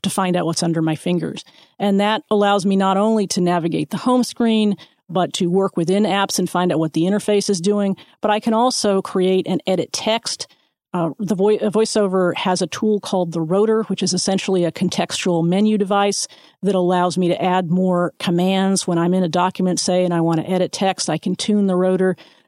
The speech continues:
to select characters, words, or lines, and then I can edit my text at will. It's, it's, it's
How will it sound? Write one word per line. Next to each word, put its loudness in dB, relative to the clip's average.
to 0
select -2
characters, 0
words, 0
or 0
lines, 2
and 2
then 2
I 0
can -2
edit 0
my 0
text -4
at 0
will. 2
It's, -4
it's, -4
it's -2